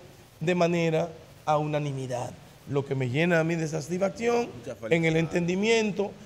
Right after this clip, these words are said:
Speaker 1: de que soy un vegano que ama a su pueblo y que está dispuesto a seguirlo dando todo por la permanencia de la cultura y la diversidad de lo que somos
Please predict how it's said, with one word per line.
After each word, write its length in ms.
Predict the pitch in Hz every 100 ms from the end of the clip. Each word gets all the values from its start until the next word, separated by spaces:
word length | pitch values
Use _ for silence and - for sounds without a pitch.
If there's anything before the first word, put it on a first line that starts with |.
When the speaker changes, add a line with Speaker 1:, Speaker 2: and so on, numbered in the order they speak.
| -
Speaker 1:
de 140 | - 165
que 120 | 147
soy 520 | 123 170 185 180 170 156 - -
un 220 | 180 175 156
vegano 500 | 156 156 190 214 240 - - - - -
que 220 | - 151 -
ama 240 | 160 160 147
a 20 |
su 140 | 147
pueblo 500 | 110 151 160 160 190 - - - -
y 120 | 170
que 140 | 156 151
está 460 | - - 185 151 98 - - - -
dispuesto 680 | 151 - 147 165 120 - - - - -
a 140 | 151
seguirlo 640 | 139 151 131 185 190 180 165
dando 460 | 170 190 160 170
todo 460 | 160 190 170 147 131 - - -
por 140 | 143
la 140 | 147 147
permanencia 840 | 151 143 151 190 190 117 135 131 - - -
de 160 | 147 139
la 300 | 156 180 - - -
cultura 500 | 151 147 - 185 185
y 60 | 175
la 160 | 160
diversidad 840 | 143 156 147 214 208 170 185 170 - - - - -
de 100 | 160
lo 100 | 156
que 100 | 156
somos 440 | - 170 160 139